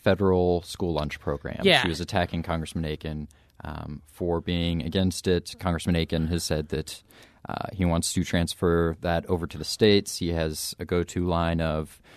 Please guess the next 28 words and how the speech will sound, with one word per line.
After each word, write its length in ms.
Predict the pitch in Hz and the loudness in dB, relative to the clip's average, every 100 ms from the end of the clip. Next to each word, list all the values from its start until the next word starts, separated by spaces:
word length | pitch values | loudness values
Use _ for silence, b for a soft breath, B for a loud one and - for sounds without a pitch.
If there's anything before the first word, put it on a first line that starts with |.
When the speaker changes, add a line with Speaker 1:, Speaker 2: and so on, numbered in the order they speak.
| b - | b -6
Speaker 1:
you 120 | 82 | -2
know, 160 | 76 | -2
"I'm 140 | 78 82 | -2 -2
sure 380 | - 90 82 80 _ - | 0 0 0 -4 _ -14
school 320 | - 98 85 | -4 0 2
lunches 340 | 82 82 82 | 2 0 -4
don't 180 | 90 71 | -4 -2
taste 220 | 90 85 | -2 0
that 160 | 78 73 | 0 2
great, 340 | 139 135 123 | 6 6 6
but 100 | - | 2
I'm 120 | 90 90 | 0 2
sure 220 | - 90 | 2 0
that 140 | 82 - | 0 -4
they 100 | 80 | -4
taste 320 | 90 80 - | -2 -4 -6
the 60 | |
same 300 | - 76 78 | -10 -6 -4
whether 240 | 78 78 76 | -4 -2 -4
it's 140 | - - _ | -6 -16 _
paid 180 | 87 76 | -4 -4
for 180 | 82 80 | -4 -4
by 200 | 76 76 | -2 -4
the 100 | 82 | -6
federal 340 | - - - 82 | -10 -10 -8 -8
or 80 | |
state 280 | - - - | -10 -10 -10
government." 380 | - - - | -10 -12 -12